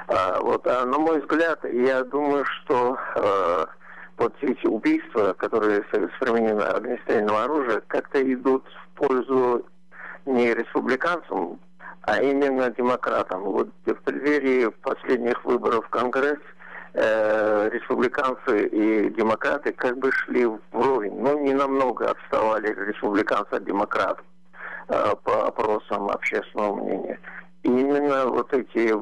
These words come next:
последние, вот, э, то, что произошло в Пенсильвании, это подстегнуло демократов, э, имею в виду избирателей, пойти голосовать, э,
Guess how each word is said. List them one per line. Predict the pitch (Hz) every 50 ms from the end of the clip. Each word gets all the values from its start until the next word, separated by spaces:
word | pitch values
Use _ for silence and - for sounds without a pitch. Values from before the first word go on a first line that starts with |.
| - -
последние, | 110 110 - - - - 120 113 113 117 113 113
вот, | 110 107 113 110 - -
э, | 110 107 107 110 110 110 107 104 101 - - - - - - - -
то, | 123 113
что | - - 131
произошло | - - 113 110 113 117 - - 127 120 117 107
в | - -
Пенсильвании, | - - 117 127 117 - - 131 123 151 170 160 135 113 95 98 - - - - - - - - - -
это | - 123 - 120 113
подстегнуло | - - - 117 - - - - 139 120 110 113 127 135 123 117 107 107 101 -
демократов, | - 110 110 110 107 - 131 131 135 139 - 127 117 107 - - - - -
э, | - 101 104 104 101 98 101 95 92 87 87 87 104 101
имею | 104 110 110 107 104
в |
виду | 104 - - 107 107 107
избирателей, | 120 120 120 127 113 127 131 131 - - 120 120
пойти | - 123 120 - - - - 113 107 104 104 104 - - - - -
голосовать, | - 104 101 - - - - - 107 101 - - - - - - - - - - - -
э, | - - 120 - 110 113 113 104 101